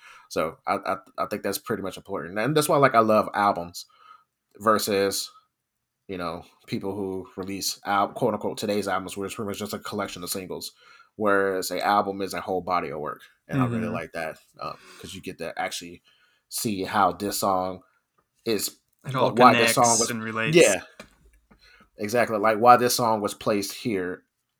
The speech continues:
Speaker 1: you know, on the album.
Speaker 2: Yeah.
Speaker 1: Like, it's placed there for a reason. No
Speaker 2: Yeah,
Speaker 1: matter what.
Speaker 2: everything has a s-, very specific, like, purpose for, for why and how it was all put together.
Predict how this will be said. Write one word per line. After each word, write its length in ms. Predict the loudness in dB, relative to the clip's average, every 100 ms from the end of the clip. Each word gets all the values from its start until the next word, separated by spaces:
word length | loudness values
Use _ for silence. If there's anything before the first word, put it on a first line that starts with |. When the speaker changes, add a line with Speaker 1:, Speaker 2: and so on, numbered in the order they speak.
| _ _ _ _
Speaker 1:
you 100 | -12
know, 120 | -8 -6
on 120 | -4
the 60 |
album. 400 | -2 -2 -2 -6 -8
Speaker 2:
Yeah. 140 | -6
Speaker 1:
Like, 80 | -6
it's 120 | -8
placed 260 | -6 -6 -4
there 80 | -4
for 180 | -4
a 20 | -6
reason. 360 | -8 -12 -16 _ _
No 120 | -10
Speaker 2:
Yeah, 80 | -8
Speaker 1:
matter 100 | -6
what. 60 | -6
Speaker 2:
everything 280 | -4 -4
has 180 | -4 -6
a 40 | -8
s-, 80 |
very 260 | -6 -4 -4
specific, 680 | -4 -2 -2 -4 -10 -12 -14 -16 -20 _
like, 220 | -8 -8 2
purpose 420 | 4 4 0 -4
for, 300 | -2 -4 -4
for 160 | -4
why 280 | 0 2 2
and 120 | 0
how 320 | 0 2 2 2
it 80 |
was 220 | -6 -6 -4
all 120 | -6
put 160 | -8
together. 400 | -10 -12 -10 -12